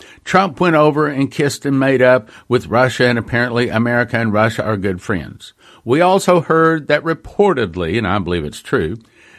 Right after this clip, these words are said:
that Putin handed Trump six, a hundred and sixty terabytes. Now get that right. A hundred and sixty terabytes of information about mostly Americans, but other Americans too. I mean, uh, in other words, outside,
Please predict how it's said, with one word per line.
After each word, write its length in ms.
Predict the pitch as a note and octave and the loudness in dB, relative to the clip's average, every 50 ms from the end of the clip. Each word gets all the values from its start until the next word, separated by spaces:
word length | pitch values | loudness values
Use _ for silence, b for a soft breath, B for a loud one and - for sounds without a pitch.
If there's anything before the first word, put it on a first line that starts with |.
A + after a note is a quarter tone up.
| b b | b b
that 340 | A#2 D#3 D3+ D3+ C#3+ - - | 2 2 2 2 2 -2 -2
Putin 320 | - F#3+ F#3 E3+ - C3 | 0 0 0 0 -2 -4
handed 640 | A2+ - E3 E3+ D#3+ D3+ D3 C#3+ B2+ C3 - - _ | -6 -4 -4 -4 -2 0 -2 -2 -2 -4 -10 -14 _
Trump 400 | - - F3 C#3+ B2+ A#2 A2+ - _ _ | -6 -2 -2 -2 -2 -4 -6 -14 _ _
six, 420 | - - - - - - F#3+ - - - | -18 -16 -14 -12 -4 -4 -4 -4 -2 -2
a 100 | C#3+ B2 | -4 -2
hundred 380 | - F#3 G#3+ F#3+ D3+ B2+ - - | 0 0 0 0 0 -2 -4 -4
and 220 | C3 B2+ A#2 A2 | -8 -8 -8 -8
sixty 640 | - - B2 G#2+ A2 - - - G2+ G#2 A#2 A#2 b b b b b b b b b | -8 -8 -8 -8 -8 -10 -10 -8 -8 -8 -8 -10 b b b b b b b b b
terabytes. 960 | - - G#3 G#3+ G#3 G3 D3+ G2+ E2+ F#2 D2+ D2+ - - _ - - - - _ | -8 -4 -2 2 2 2 2 2 0 -6 -8 -8 -12 -16 _ -20 -20 -20 -20 _
Now 100 | - F#2+ | -12 -8
get 160 | F#2+ B2+ - | -8 -6 -6
that 140 | - B2+ A2 | -6 -6 -2
right. 280 | B2 C3+ A#2 F#2+ F2+ - b b b b b b | 0 0 0 0 -2 -6 b b b b b b
A 160 | - B2 B2 | -6 -6 -6
hundred 440 | G#2+ - E3 F3 F3 E3 E3+ D#3+ - | -2 -2 -2 -2 0 0 0 -2 -2
and 200 | - C#3 D3 C#3 | -6 -8 -8 -6
sixty 480 | - - D#3 - - - - C3+ B2 | -6 -6 -6 -6 -8 -10 -10 -10 -10
terabytes 960 | G2 - _ - - - G#3 G3+ F#3 D3 G#2 G#2+ G#2 G2 G2+ - - - - - b b b b b b | -10 -12 _ -16 -6 -2 0 2 2 2 2 0 -2 -2 -4 -6 -6 -12 -20 -20 b b b b b b
of 160 | A#2 B2 B2 | -4 -2 -2
information 760 | D#3 D#3 - - C#3+ C#3+ D3 D3 C#3 - - B2 A2+ A#2 A2+ B B B B B | -2 -4 -4 -4 -2 -2 0 0 -2 -2 -4 -6 -6 -8 -10 B B B B B
about 560 | - B2 A#2 G#2 B2 A#2+ A#2+ B2+ A#2+ - - _ _ _ _ _ _ _ | -2 -2 -2 0 0 0 0 0 -2 -4 -10 _ _ _ _ _ _ _
mostly 480 | C4+ C#4 - G3 E3+ - - E3+ C#3 | 0 2 2 2 2 0 -2 -2 -2
Americans, 580 | A2 G2+ G2 F2+ E2+ F2 - - D3+ E3 - - | 0 0 0 0 -2 -2 -4 -6 -6 -6 -10 -8
but 320 | - - D#3 - - _ _ _ _ _ _ _ - D#3 E3 | -4 -4 -4 -4 -6 _ _ _ _ _ _ _ -16 -10 -4
other 360 | G3 F#3+ D3 D3 D3 C#3+ C#3 | -2 -2 0 2 2 2 2
Americans 560 | C3 C3 C3 C3 B2+ A#2+ A#2 C3 A#2 A#2 - | 0 0 0 0 0 0 -2 -4 -8 -8 -4
too. 360 | - - A3 - A#2 C#3 - - | -2 0 0 0 0 -2 -4 -4
I 60 | B2 | -4
mean, 200 | B2+ B2+ C3 B2 | -2 -2 -4 -6
uh, 160 | G2+ A2 C#3+ B2+ | -6 -4 -4 -4
in 220 | A2 A#2+ G#2+ A#2 | -4 -6 -4 -2
other 160 | C3 C3 A#2 A#2 | -2 0 2 2
words, 140 | A#2 G#2 D3+ | 0 2 2
outside, 500 | D3 C#3+ C3 - C#3+ C3+ C3+ B2 B | 2 0 2 0 0 0 0 -2 B